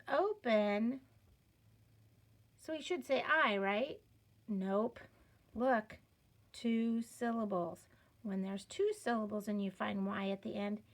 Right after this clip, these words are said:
he is gonna say E. So now let's go back and figure out what this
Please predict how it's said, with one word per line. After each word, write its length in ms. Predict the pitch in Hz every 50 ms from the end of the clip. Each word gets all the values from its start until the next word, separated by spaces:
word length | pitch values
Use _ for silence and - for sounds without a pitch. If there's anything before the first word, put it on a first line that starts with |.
| - _ _ _ _ _ _
he 380 | _ - - 247 247 240 254 269
is 400 | - - - 254 262 254 262 - -
gonna 260 | - 226 214 220 233 233 - - -
say 480 | - 202 190 190 185 185 190 196 214 233 - - _ - _ _ _ _ _ _ _ _ -
E. 1300 | 330 311 311 311 311 302 311 311 311 311 311 302 302 302 302 302 302 302 302 302 302 302 302 294 311 - - - - - - - _ _ _ _ _ _ - - _ _ -
So 80 | - 254
now 140 | 247 240 233
let's 220 | 226 220 220 -
go 160 | - - 226
back 320 | 214 226 214 214 220 220 -
and 140 | 214 202 202
figure 220 | - 208 208 190
out 80 | 190 -
what 180 | - 185 -
this 160 | - 233 233